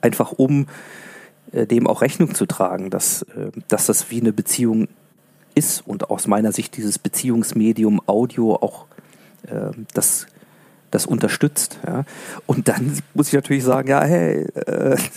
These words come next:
aber weil ich das weiß, <laughs> ähm, docken wir dann ziemlich schnell an und wenn mir jemand sagt, „Hey, ich hab, ich höre deinen Modcast“ oder so, dann weiß ich ja auch, wie ich damit umgehen muss. Aber die ersten Male war das schon sehr strange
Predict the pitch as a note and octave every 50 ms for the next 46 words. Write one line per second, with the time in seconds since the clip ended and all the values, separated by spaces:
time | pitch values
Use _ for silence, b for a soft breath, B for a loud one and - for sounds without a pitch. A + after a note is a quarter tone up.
0 | - - - - _ - - - _ _ _ _ _ - E3+ C#3 B2 - B B
1 | B B B B B B B B - - A#3 - - A#2 B2+ - - - - -
2 | B3 - D3 C#3+ A#3+ B2+ - - B3 - - - - - - A2+ A#2 A#2+ - A#2+
3 | C3 - C3+ B2 A#2+ A2+ A2+ A2 G#2+ - - - B2 A#2 - - A2 G#2+ - -
4 | - B2 C3+ - A2 G#2 G#2+ G#2+ A2 G#2+ G#2+ A2 A2 G#2 G#2 - A2+ G#2+ - -
5 | - A2 A2+ A2 G#2+ - - - - A2+ - _ - - - G#2 G#2 - - -
6 | A#2 G#2+ A2+ G#2+ G#2 G#2 G#2+ G#2+ B2+ - - - C3+ B2+ C3 B2+ - B2 A#2+ A2+
7 | A#2 A2+ G#2 G#2+ G#2 G2 G#2 - - G#2 A2 G#2+ - G#2+ - - A2+ - - G#2+
8 | G#2 G2+ - - - - - G#2 G2 F#2+ F#2+ A#2 C#3 - - B B B B B
9 | B B B G2+ G#2+ - G#2+ G2 - - A2+ A#2+ B2 - - C#3 B2 A#2 A2+ A#2
10 | A#2 A#2 A#2+ A#2 A2+ B B B B B B B B B G2+ G#2 G#2+ G#2+ G2 -
11 | - A#2 A#2 B2+ C#3 - G#2+ G2+ G2+ - - - - G2+ F#2+ G2+ G#2+ A#2+